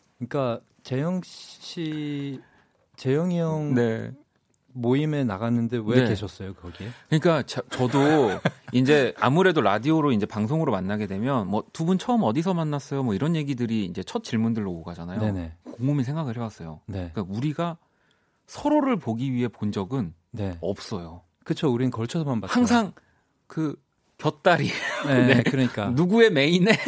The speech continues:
Speaker 1: 네네.
Speaker 2: "어? 어, 장원이 형 안녕하세요."
Speaker 1: 그러니까
Speaker 2: 네.
Speaker 1: 하-, 한 다리 건너 친구죠.
Speaker 2: <laughs> 네.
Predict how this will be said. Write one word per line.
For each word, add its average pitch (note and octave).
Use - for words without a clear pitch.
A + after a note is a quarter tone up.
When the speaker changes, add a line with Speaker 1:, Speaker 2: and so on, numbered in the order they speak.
Speaker 1:
네네. G#3
Speaker 2:
"어? F3+
어, F3
장원이 A#3
형 F3+
안녕하세요." C3+
Speaker 1:
그러니까 A#2
Speaker 2:
네. G#2+
Speaker 1:
하-, E3+
한 A3
다리 A3+
건너 C#3
친구죠. A2
Speaker 2:
<laughs> C#3
네. B2+